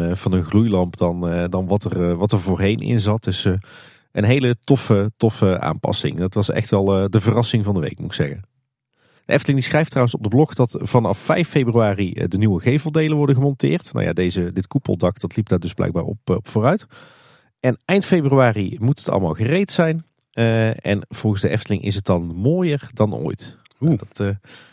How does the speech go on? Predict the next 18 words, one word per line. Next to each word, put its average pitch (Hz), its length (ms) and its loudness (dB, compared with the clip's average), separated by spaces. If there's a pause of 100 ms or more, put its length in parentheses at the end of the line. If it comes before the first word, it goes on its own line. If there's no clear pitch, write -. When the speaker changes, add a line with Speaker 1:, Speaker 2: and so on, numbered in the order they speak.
(160)
Speaker 1:
gaan 107 220 0
we 98 140 -2
kritisch - 440 -4
bekijken, 107 440 0
want 110 120 -4
het - 80 -10
was 101 180 -2
bij 90 160 0
de 87 80 -2
zijhoven 90 720 0
links 98 280 -6
en 90 80 -2
rechts 92 200 -6
natuurlijk 85 280 -6
niet 139 140 0
het - 120 -4
geval. 113 400 0 (140)
Speaker 2:
<laughs> - 280 -6